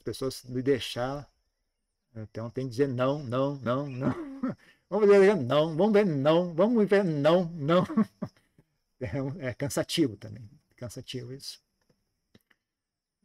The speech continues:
Então, é outra coisa que a gente faz bastante. Ah, no nível, assim, pessoal dos, dos, dos monges individualmente, né?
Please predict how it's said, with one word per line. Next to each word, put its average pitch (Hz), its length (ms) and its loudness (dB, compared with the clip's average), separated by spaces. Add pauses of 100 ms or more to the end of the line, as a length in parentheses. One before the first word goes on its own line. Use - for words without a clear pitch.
(140)
Então, 107 500 -10
é 110 380 -10
outra 107 200 -10
coisa 107 240 -10
que - 80 -16
a 113 40 -10
gente - 80 -16
faz 104 200 -12
bastante. 104 640 -12 (2250)
Ah, 131 760 -4
no 180 100 -6
nível, 202 260 4
assim, 165 300 0
pessoal 160 580 2
dos, 127 260 -8
dos, - 340 -10
dos 117 240 -8
monges 123 400 -6
individualmente, 117 800 -6
né? 123 180 -10